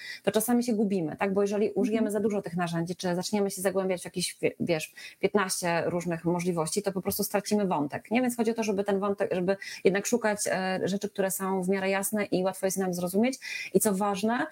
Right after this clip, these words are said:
Speaker 1: żebyśmy potrafili z tego praktyczne wyciągnąć wnioski, bo poznanie siebie to jest jedno, ale jak to się ma do mnie w rzeczywistości? Więc te
Speaker 2: Mhm.
Speaker 1: narzędzia są też bardzo, bardzo pole-, p-, pomocne i uważam, że warto z nich korzystać. E, warto jest, e, po-, taka jest świetna książka, em, Ciszej proszę,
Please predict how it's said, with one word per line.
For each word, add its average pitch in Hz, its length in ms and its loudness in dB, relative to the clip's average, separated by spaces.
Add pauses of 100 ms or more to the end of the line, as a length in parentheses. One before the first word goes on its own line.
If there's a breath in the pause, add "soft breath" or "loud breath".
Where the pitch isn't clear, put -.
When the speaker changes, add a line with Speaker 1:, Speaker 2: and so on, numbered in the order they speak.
Speaker 1:
żebyśmy 202 260 2
potrafili 214 400 2
z 240 40 -10
tego 220 160 2
praktyczne 220 640 0
wyciągnąć 202 480 0
wnioski, 175 380 -2
bo 156 220 -2 (260)
poznanie 226 340 2
siebie 214 200 -4
to 202 80 0
jest 202 120 0
jedno, 175 340 0
ale 185 180 2
jak 214 120 -2
to 226 60 -6
się 220 140 -2
ma 208 140 2
do 196 120 0
mnie 196 140 0
w 185 40 -6
rzeczywistości? 180 800 -4 (640 loud breath)
Więc 175 180 2
te 208 60 2
Speaker 2:
Mhm. 208 60 2 (100)
Speaker 1:
narzędzia 214 480 0
są 226 200 -2
też 202 140 0
bardzo, 190 360 0
bardzo 185 300 0
pole-, 190 260 0 (260)
p-, 175 200 -2
pomocne 196 460 0
i 185 60 0
uważam, 185 320 -2
że 185 80 -2
warto 180 280 -4
z 175 40 -2
nich 185 100 -2
korzystać. 180 560 -2 (440 loud breath)
E, 185 140 4
warto 277 280 0
jest, 240 280 -2
e, 208 200 2
po-, 208 120 -2 (120)
taka 220 140 0
jest 208 120 -4
świetna 240 200 2
książka, 196 600 -2
em, 175 480 0 (220)
Ciszej 208 300 0
proszę, 185 520 0